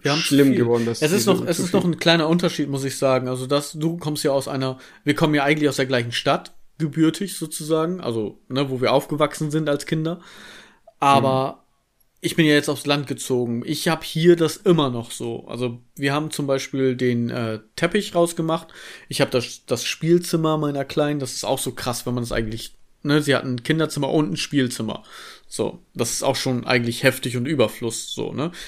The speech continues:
Speaker 1: Ist aber halt ein kleines Zimmer, das grenzt direkt an den Raum an und du kannst auch nur durch ihr Zimmer in den Raum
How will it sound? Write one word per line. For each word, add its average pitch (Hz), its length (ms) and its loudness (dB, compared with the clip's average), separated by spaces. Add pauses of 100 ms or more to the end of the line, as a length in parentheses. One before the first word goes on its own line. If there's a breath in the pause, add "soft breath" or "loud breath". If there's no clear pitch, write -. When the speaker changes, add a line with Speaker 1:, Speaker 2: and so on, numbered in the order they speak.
(160 loud breath)
Speaker 1:
Ist 147 140 0
aber 131 180 6
halt 135 160 2
ein 135 60 -8
kleines 135 420 0
Zimmer, 156 200 2
das 131 360 -4
grenzt 135 400 -2
direkt 151 360 0
an 131 120 -4
den 120 120 -2
Raum 120 240 0
an 139 200 -2
und 131 80 -6
du 120 80 -10
kannst 139 260 -4
auch 131 100 -6
nur 131 280 -2 (320 loud breath)
durch 160 260 6
ihr 151 160 0
Zimmer 139 320 -2
in 139 80 -6
den 131 140 -4
Raum 123 320 -2